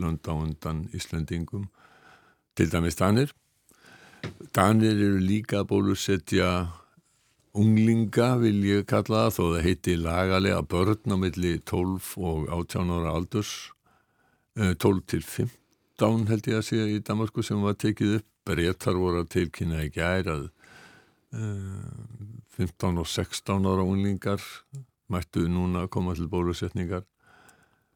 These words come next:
Og víða er virðist komið upp í eitthvert ákveðið þak vegna þess að það er útbreidd bólusetningatregða.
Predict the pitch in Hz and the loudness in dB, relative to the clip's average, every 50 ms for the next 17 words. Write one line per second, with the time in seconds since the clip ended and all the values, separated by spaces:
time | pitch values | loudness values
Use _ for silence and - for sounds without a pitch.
0 | _ _ - - 123 104 90 92 101 107 131 139 123 120 117 113 113 110 107 104 | _ _ -10 -6 -4 -2 2 4 4 6 6 6 4 4 4 6 6 4 4 4
1 | 104 113 117 110 110 110 104 - - _ - - - - - - - - - - | 4 4 4 4 4 0 0 0 -6 _ -14 -14 -12 -12 -12 -14 -18 -18 -10 -2
2 | - 104 104 107 107 104 101 110 107 - - 110 110 104 - 107 - - 104 107 | 0 2 2 2 2 2 0 0 0 0 -2 -2 -2 -2 -4 -4 0 0 0 0
3 | 104 - - 113 113 110 107 - - - - 139 110 - - - _ - - - | 0 0 0 0 2 2 0 -2 -4 -4 -2 -2 -2 -2 -4 -8 _ -16 -16 -16
4 | - _ _ _ - - 87 80 85 82 82 78 87 80 76 82 87 95 101 101 | -16 _ _ _ -4 -2 0 0 0 0 -2 -2 -2 -2 -2 0 0 2 2 2
5 | 98 92 98 - - - - _ - 110 123 131 - - _ - 110 104 101 90 | 2 0 -2 -8 -16 -18 -14 _ -2 0 0 0 -2 -4 _ -2 -2 -2 -2 -4
6 | _ _ - 101 107 110 107 104 101 - 104 98 - 101 95 87 98 87 - - | _ _ -2 0 0 0 0 -2 -2 -4 -6 -4 -4 -6 -4 -4 -4 -6 -6 -6
7 | - 95 90 87 85 87 82 80 87 95 | -4 -2 -2 -2 -2 -2 -2 -4 -4 -6